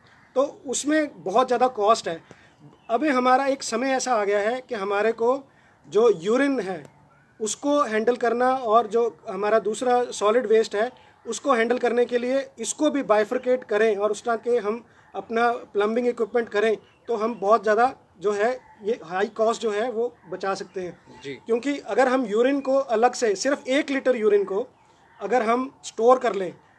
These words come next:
Speaker 1: और उसमें नाइंटी नाइन liters पानी ना डालें,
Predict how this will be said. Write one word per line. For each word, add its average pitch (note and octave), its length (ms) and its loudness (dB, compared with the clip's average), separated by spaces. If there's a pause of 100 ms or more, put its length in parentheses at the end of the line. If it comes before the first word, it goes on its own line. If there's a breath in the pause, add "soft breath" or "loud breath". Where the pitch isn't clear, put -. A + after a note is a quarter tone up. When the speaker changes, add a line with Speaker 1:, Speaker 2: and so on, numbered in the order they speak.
(200 soft breath)
Speaker 1:
और A3+ 140 6
उसमें C4 280 -2 (160)
नाइंटी G#3+ 380 -4
नाइन C4+ 160 0
liters B3+ 320 -2
पानी A3 340 -6
ना A#3+ 160 -2
डालें, G3 340 0